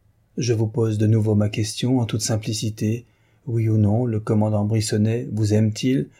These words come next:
Répondez-moi. Je suis votre frère. Vous pouvez me confier à moi vos projets d'avenir.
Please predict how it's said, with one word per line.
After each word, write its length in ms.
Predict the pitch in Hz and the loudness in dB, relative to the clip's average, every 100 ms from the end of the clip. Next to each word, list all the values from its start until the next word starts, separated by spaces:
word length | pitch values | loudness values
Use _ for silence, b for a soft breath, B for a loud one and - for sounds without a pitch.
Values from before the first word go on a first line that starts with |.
| - | -4
Répondez-moi. 680 | 151 - 113 95 87 - _ _ _ _ _ | -4 0 0 0 -4 -12 _ _ _ _ _
Je 100 | - | -6
suis 160 | - 170 | 0 2
votre 300 | 131 - 107 | 2 0 -4
frère. 400 | - 95 98 - _ _ _ _ _ _ | -4 -10 -10 -18 _ _ _ _ _ _
Vous 160 | 156 151 | -2 2
pouvez 240 | 160 156 | 4 4
me 100 | 151 | 4
confier 540 | 143 139 - - 143 b b | 2 -2 -2 -6 -6 b b
à 80 | - | -2
moi 380 | 123 123 104 - | 2 2 0 -2
vos 140 | 110 95 | -2 -2
projets 360 | - 107 101 | 0 0 2
d'avenir. 420 | 95 95 95 95 | 0 0 -2 -4